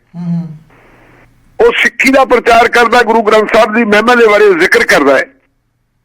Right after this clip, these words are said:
Speaker 2: ਜਦੋਂ ਉਹ ਜ਼ਿਕਰ ਕਰਦਾ ਤਾਂ ਜਿਹੜੇ ਡੇਰਾ ਪ੍ਰੇਮੀ ਹੈ ਉਸ ਪਿੰਡ ਦੇ,
Speaker 1: ਜੀ।
Speaker 2: ਉਹਨਾਂ ਨੂੰ ਸਮਝ ਪੈਂਦੀ ਹੈ ਕਿ ਅਸੀਂ ਕਿਤੇ ਹੋਰ ਤੁਰੇ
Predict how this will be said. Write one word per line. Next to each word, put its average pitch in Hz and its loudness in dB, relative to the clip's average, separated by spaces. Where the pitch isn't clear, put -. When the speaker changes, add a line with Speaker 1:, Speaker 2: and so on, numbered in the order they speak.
Speaker 2:
ਜਦੋਂ 254 2
ਉਹ 269 4
ਜ਼ਿਕਰ 214 -2
ਕਰਦਾ 220 0
ਤਾਂ 240 0
ਜਿਹੜੇ 226 0
ਡੇਰਾ 180 2
ਪ੍ਰੇਮੀ 214 0
ਹੈ 196 2
ਉਸ 190 2
ਪਿੰਡ 190 -2
ਦੇ, 170 2
Speaker 1:
ਜੀ। 165 -14
Speaker 2:
ਉਹਨਾਂ 262 2
ਨੂੰ 269 2
ਸਮਝ 262 0
ਪੈਂਦੀ 233 0
ਹੈ 262 2
ਕਿ - -2
ਅਸੀਂ 233 0
ਕਿਤੇ 254 -2
ਹੋਰ 190 2
ਤੁਰੇ 226 0